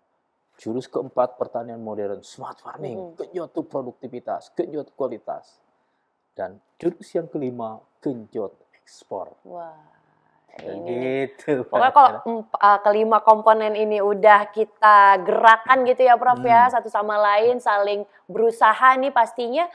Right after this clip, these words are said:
Speaker 2: itu juga kita nggak perlu khawatir ketika krisis pangan ini
Speaker 1: Ya.
Speaker 2: terjadi ya, insya Allah itu
Speaker 1: Insya
Speaker 2: ya,
Speaker 1: Allah
Speaker 2: Prof,
Speaker 1: di
Speaker 2: ya.
Speaker 1: Indonesia tidak
Speaker 2: Aha,
Speaker 1: terjadi ya,
Speaker 2: benar.
Speaker 1: asal itu tadi lima jurus itu kita genjot, terutama tadi itu Mbak Geral
Speaker 2: Ya.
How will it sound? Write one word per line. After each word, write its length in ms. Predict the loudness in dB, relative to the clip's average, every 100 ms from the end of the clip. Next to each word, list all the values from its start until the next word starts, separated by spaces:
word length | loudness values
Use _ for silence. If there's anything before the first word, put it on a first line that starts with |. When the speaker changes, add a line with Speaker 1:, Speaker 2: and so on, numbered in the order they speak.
| -14 -8
Speaker 2:
itu 220 | -6 -4
juga 180 | -2 -2
kita 220 | -2 -2 -2 -4 -18 _
nggak 160 | 0 0
perlu 200 | 0 -2
khawatir 480 | 0 0 0 -6 -8
ketika 300 | -8 -6 -6
krisis 260 | -8 -8
pangan 200 | -8 -8 -6
ini 100 | -6
Speaker 1:
Ya. 80 | -2
Speaker 2:
terjadi 340 | 4 4 4
ya, 100 | 0
insya 220 | 0 0 4
Allah 280 | 6 6
itu 80 | 4
Speaker 1:
Insya 140 | 0 0
Speaker 2:
ya, 60 |
Speaker 1:
Allah 100 | 4 4
Speaker 2:
Prof, 80 |
Speaker 1:
di 60 | 4
Speaker 2:
ya. 80 | 2
Speaker 1:
Indonesia 320 | 2 0 -2
tidak 240 | -4 -6 -10
Speaker 2:
Aha, 80 |
Speaker 1:
terjadi 480 | -10 -4 -2 -2 -4
ya, 140 | -8 -4
Speaker 2:
benar. 220 | -4 0 0
Speaker 1:
asal 20 | 0 -4
itu 160 | -10
tadi 300 | -4 -4 -4
lima 320 | -8 -10 -8 -8
jurus 360 | -8 -14 -14
itu 240 | -16 -16 -18
kita 300 | -18 -14 -14
genjot, 420 | -12 -14 -10 -10 -10 _ _ _
terutama 400 | -12 -2 -2 -2
tadi 280 | -8 -6 -8
itu 160 | -8
Mbak 180 | -10 -10 -10
Geral 260 | -10 -6
Speaker 2:
Ya. 120 | -6